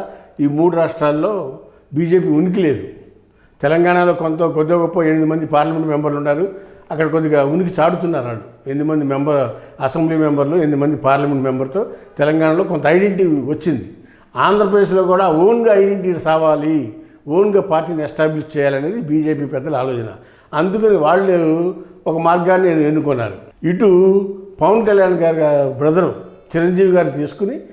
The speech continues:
బీజేపీ పార్టీ తరఫున రాజ్యసభ సభ్యత్వం కల్పించాలనేది వాళ్ళ ఆలోచన. అందుకనే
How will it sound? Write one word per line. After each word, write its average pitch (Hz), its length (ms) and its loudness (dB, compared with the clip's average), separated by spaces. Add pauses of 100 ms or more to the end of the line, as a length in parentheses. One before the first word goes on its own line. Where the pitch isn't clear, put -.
(220)
బీజేపీ 190 460 4
పార్టీ 165 220 2
తరఫున 156 600 -2 (400)
రాజ్యసభ 185 500 2
సభ్యత్వం 160 420 -2
కల్పించాలనేది 147 640 -2
వాళ్ళ 143 220 2
ఆలోచన. 127 440 -2 (760)
అందుకనే 190 520 2